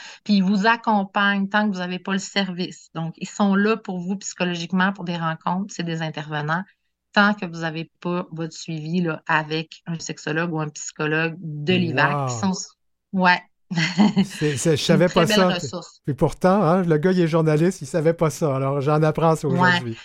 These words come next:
Speaker 1: Ça, ils font pas beaucoup de pub, hein, pour ça. Donc, euh, c'est des, c'est pour ça que je voulais vous en parler aujourd'hui, parce que je trouve ça bien, bien important que les gens soient informés de ça.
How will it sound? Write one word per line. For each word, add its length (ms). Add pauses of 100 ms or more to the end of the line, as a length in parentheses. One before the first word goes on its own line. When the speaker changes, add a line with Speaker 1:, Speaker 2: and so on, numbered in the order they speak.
(580)
Speaker 1:
Ça, 140
ils 180
font 160
pas 140
beaucoup 160
de 80
pub, 320
hein, 240
pour 220
ça. 340 (300)
Donc, 320
euh, 100
c'est 160
des, 400
c'est 80
pour 120
ça 100
que 100
je 80
voulais 220
vous 120
en 140
parler 240
aujourd'hui, 440
parce 180
que 100
je 60
trouve 160
ça 160
bien, 360
bien 280
important 580
que 140
les 120
gens 200
soient 240
informés 520
de 140
ça. 420